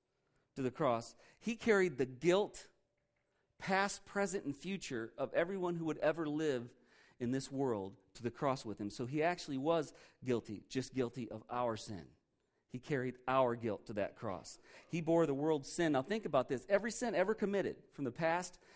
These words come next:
every sin that was being committed, every sin that ever would be committed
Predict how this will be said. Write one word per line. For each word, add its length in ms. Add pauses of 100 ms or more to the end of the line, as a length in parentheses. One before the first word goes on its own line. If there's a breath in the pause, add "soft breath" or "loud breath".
(160 soft breath)
every 160
sin 220
that 40
was 160
being 260
committed, 360
every 200
sin 180
that 100
ever 220
would 280
be 120
committed 440